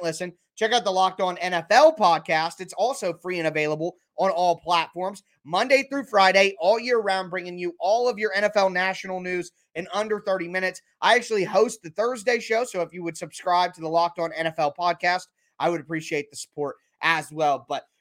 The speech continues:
we did my top five players. We did my top five storylines, top five roster long shots. Number one for me, and I'm, number one is the most likely to make the roster, even though it's a long shot, is wide receiver Josh Malone.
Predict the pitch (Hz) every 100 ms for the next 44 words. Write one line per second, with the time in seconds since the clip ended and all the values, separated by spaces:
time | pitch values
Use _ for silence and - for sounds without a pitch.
0 | - 185 220 320 294 240 247 233 - 214
1 | 208 175 180 151 143 165 247 285 254 247
2 | 214 - 208 202 - 202 202 202 196 190
3 | 185 226 254 269 226 208 180 196 190 180
4 | 170 180 180 170 185 175 - 277 311 277
5 | 262 262 233 254 226 131 - _ _ 165
6 | 202 202 202 247 247 220 240 226 190 175
7 | 170 220 226 185 190 196 180 175 185 180
8 | 165 190 185 - 151 165 180 175 170 147
9 | 151 147 143 131 - 214 147 - _ _
10 | _ _ _ _ _ _ _ _ _ _
11 | _ _ _ 196 190 240 330 339 330 311
12 | 277 214 233 214 208 196 185 135